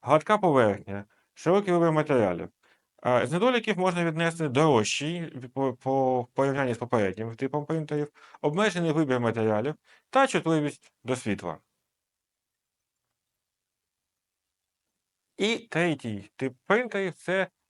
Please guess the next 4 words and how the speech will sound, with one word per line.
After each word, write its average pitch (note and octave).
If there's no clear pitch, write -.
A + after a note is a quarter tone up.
принтери E3
селективного C#3
лазерного A#2+
спікання. F2+